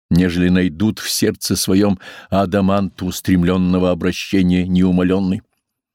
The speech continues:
Трудно двуногому сознанию понять красоту и простоту закона, и нужно стоять на трех ногах, три естества утвердивши:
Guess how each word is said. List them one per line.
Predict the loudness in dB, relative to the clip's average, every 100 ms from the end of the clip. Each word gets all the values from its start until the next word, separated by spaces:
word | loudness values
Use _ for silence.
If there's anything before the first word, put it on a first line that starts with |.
| _ _ _ _ _ -2
Трудно | 2 2 0 0 0 0
двуногому | -2 0 0 0 -2 -2 -2
сознанию | -2 -2 0 -2 0 -2 -4 -8 _ _ _ _ _
понять | -4 0 0 -2
красоту | -2 -2 0 -2 -2 0 2 0 -6 _ _
и | -4
простоту | -2 -2 -2 -4 -2 0
закона, | 0 -2 -2 -2 -2 -4 _ _ _ _ _ _ -4
и | 0
нужно | 2 2 0
стоять | 0 0 2 0 -2
на | -6 -4
трех | 0 2 0 -2
ногах, | -8 -4 -2 -4 -8 _ _ _ _ -4
три | 0 2 4 2
естества | 2 0 0 -2 0 0 -2 -2 0
утвердивши: | 0 -2 -2 0 0 -2 0 -4